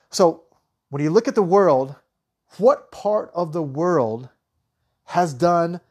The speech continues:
an exceptional job in fighting against corona, against this coronavirus? It's Asia.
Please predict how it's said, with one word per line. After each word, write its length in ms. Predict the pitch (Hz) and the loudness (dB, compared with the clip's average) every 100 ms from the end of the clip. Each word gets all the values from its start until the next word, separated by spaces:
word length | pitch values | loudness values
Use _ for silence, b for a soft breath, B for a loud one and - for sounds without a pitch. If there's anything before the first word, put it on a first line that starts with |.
| _ - | _ -10
an 80 | 135 | -8
exceptional 880 | 135 - - 226 233 - 202 214 | -8 -8 -2 2 2 0 -6 -4
job 600 | 185 180 180 165 123 117 127 _ _ _ _ _ _ _ | -4 2 4 4 2 -2 -12 _ _ _ _ _ _ _
in 120 | 151 | -14
fighting 500 | 131 - 156 160 160 160 | -8 0 0 0 -4 -8
against 540 | 123 107 139 131 - _ _ | -12 -8 -8 -8 -14 _ _
corona, 540 | - 127 127 117 107 _ - | -12 -8 -6 -6 -10 _ -14
against 180 | 123 110 | -12 -10
this 140 | 123 | -14
coronavirus? 880 | - 127 117 101 101 92 78 - - _ _ _ _ _ _ _ _ _ _ _ _ _ _ _ _ _ | -12 -8 -8 -6 -8 -8 -12 -14 -16 _ _ _ _ _ _ _ _ _ _ _ _ _ _ _ _ _
It's 160 | - - | -14 -8
Asia. 420 | 151 202 - - | -4 -4 -6 -14